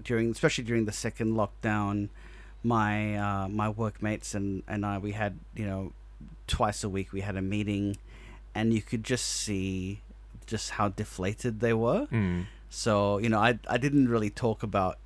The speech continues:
Speaker 1: doing the Munda Biddy <laughs> for a while. <laughs>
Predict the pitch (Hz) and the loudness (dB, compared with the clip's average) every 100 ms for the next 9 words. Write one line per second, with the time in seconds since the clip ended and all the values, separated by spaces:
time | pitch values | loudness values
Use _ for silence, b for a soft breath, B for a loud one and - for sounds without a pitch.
0 | - - 107 98 98 101 107 - 101 92 | -16 -4 0 2 0 0 -4 -2 0 2
1 | 92 104 104 - - 175 190 113 - 233 | 0 0 4 8 10 10 10 12 12 12
2 | 170 220 - 208 190 - 226 - - - | 12 12 12 12 12 8 6 4 4 2